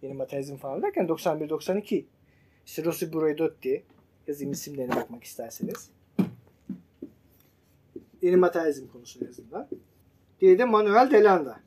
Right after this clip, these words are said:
Ne iyi ki bu iki yazarın da kitapları Türkçe'de var. Bayağı da var. Temel eserleri en azından. Bu iki figürün de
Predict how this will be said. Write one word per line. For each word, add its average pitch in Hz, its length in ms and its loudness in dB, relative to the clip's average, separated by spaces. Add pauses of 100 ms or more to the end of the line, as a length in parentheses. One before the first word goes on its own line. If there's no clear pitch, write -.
(640)
Ne 247 240 2
iyi 196 160 0
ki 226 200 -2
bu 226 100 0
iki 226 180 -4
yazarın 202 380 4
da 208 80 0
kitapları 180 460 0
Türkçe'de 156 480 0
var. 160 320 2 (840)
Bayağı 113 260 -4
da 92 120 -10
var. - 280 -8 (280)
Temel 123 300 -12
eserleri 104 520 -18
en 110 60 -10
azından. 208 400 -2 (1400)
Bu 277 180 10
iki 311 360 0 (140)
figürün 254 600 2
de 196 180 2